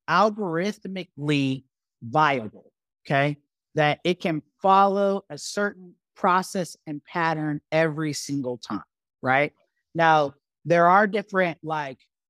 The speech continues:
branch out points where you can go this way or that way and do things, you know, in a different manner, such as I was explaining earlier,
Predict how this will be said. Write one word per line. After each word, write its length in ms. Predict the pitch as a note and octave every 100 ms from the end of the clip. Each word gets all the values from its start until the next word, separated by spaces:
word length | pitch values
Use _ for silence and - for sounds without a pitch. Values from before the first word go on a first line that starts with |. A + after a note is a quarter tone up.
| _
branch 480 | B2 D3+ F3 F#3+ -
out 280 | F#3+ F3+ -
points 560 | - G3+ G3+ - - - _ _ _
where 160 | D3+
you 180 | D#3 E3
can 160 | E3+ D#3
go 320 | D#3+ D#3 D3
this 320 | C#3 F3 -
way 220 | F3+ F3+
or 120 | E3+ D3+
that 300 | D#3 F3+ -
way 320 | E3+ F3 F3+ _ _ _ C#3+
and 200 | D3 C#3+
do 160 | D#3+
things, 460 | D#3+ E3 D#3+ D3 -
you 120 | D3+
know, 220 | D#3 D3 C#3
in 100 | D3
a 60 | C3
different 300 | D3+ D3+ C#3+
manner, 340 | D#3 E3 E3
such 260 | - D3+ -
as 200 | C#3 C3
I 80 | C3+
was 60 |
explaining 440 | C3 - D3+ C#3+ C#3
earlier, 540 | D#3 D#3+ D#3+ D#3 D#3